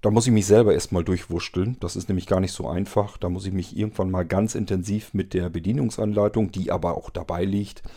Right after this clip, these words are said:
ähm, befassen und, ähm, kann euch das dann hier im Podcast zeigen. Das kommt irgendwann im nächsten Jahr.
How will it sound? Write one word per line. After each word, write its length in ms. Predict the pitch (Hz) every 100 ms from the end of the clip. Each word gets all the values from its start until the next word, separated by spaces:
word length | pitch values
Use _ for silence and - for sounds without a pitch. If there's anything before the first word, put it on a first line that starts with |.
| - - - - -
ähm, 260 | - 92 92
befassen 680 | 95 - 98 - 95 95 110 _ -
und, 520 | - 90 87 90 - 90
ähm, 560 | 90 90 87 90 87 -
kann 180 | - 92
euch 120 | 87
das 180 | 90 -
dann 140 | 90
hier 100 | 95
im 80 | 87
Podcast 420 | - - 90 -
zeigen. 300 | - 98 113
Das 140 | 98 -
kommt 240 | 123 117
irgendwann 340 | 120 117 104 98
im 80 |
nächsten 420 | 95 131 - - 78
Jahr. 280 | 80 147